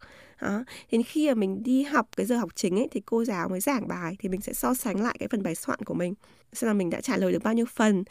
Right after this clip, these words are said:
cái suy nghĩ của mình có giống cô giáo hay không. Và mình rất là thích được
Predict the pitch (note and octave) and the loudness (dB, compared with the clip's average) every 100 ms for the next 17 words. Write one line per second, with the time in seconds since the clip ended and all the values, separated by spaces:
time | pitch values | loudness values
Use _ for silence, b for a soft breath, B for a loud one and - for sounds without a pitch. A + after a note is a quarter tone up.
0 | B B - A3 C#4+ B3+ - A3 F3 F3 | B B -4 -2 2 2 4 2 2 0
1 | F#3+ F#3 G#3 C4 A3+ F#3 C4 - C#4 C4 | 0 0 2 2 2 2 0 4 4 4
2 | B3+ B B - G#3 F#3 - - - - | 0 B B 0 0 0 -4 -4 -4 0
3 | F#4 G3 - - G4 _ - G#3 A3 | 0 0 -4 -4 -4 _ -12 -2 -2